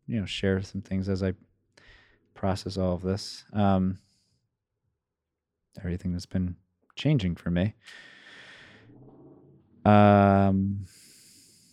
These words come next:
there's never been a moment where it's been true for me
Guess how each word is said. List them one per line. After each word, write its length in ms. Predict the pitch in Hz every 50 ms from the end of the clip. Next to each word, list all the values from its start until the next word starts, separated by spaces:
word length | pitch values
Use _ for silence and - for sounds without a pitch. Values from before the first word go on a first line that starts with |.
| _ _ _ _ _ _ _ _ _ _ _ _ _ _ _ _ _ _ _ _ _ _ _ _ _ _ _ _ _ _ _ _ _ _ _ _ _ _ _ _ _ _ _ _ _ _ _ _ _ _ _ _ _ _ _ _ _ _ _ _ _ _ _ _ _ _ _ _ _ _ _ _ _ _ _ _ _ _
there's 340 | - 123 127 123 113 113 104
never 720 | 104 110 110 113 120 127 131 143 143 139 139 139 135 131 - _
been 560 | - 117 113 113 110 110 107 107 110 110 107 107 _ _ _ _ _ _ _ _ _ _ _ _ _ _ _ _ _ _ _ _ _ _ _ _ _ _ _ _ _ _
a 100 | - 110 - _ _ _ _ -
moment 600 | 104 104 101 104 104 107 104 104 101 92 - -
where 260 | 98 98 95 95 92
it's 160 | 92 - -
been 280 | - - 104 95 92 87
true 520 | - - - - 117 113 101 87 80 78
for 160 | - - -
me 420 | 92 87 87 87 85 82 80 85